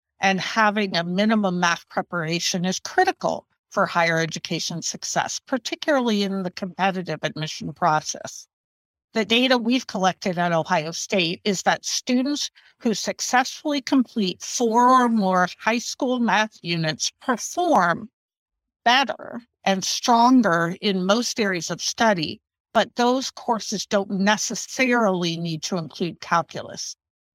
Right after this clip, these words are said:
There's not a single pathway to meet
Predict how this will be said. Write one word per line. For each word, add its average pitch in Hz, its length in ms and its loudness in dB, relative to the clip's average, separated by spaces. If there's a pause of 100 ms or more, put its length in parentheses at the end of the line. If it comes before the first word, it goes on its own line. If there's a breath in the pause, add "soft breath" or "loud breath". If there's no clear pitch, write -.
(100)
There's 226 240 2
not 226 240 6
a 180 100 2
single 262 840 2
pathway 185 800 -2
to 208 160 -2
meet 175 340 -4